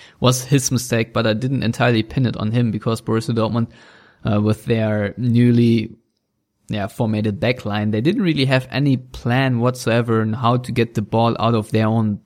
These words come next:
backline and move it forward. And, uh, that eventually had to catch someone because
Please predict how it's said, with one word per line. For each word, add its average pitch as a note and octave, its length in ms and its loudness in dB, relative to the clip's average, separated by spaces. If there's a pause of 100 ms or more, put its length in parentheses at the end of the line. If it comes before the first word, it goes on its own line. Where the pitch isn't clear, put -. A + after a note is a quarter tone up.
backline G#2 540 -2 (560)
and F#2 180 -4
move A2 220 2
it G#2+ 100 0
forward. G#2+ 520 0
And, G2+ 320 -4
uh, G2+ 360 -2
that G2+ 400 -4 (460)
eventually A#2+ 680 2
had A#2 160 0
to G#2 280 -2
catch - 340 -4
someone A2+ 540 0 (680)
because G#2+ 520 -2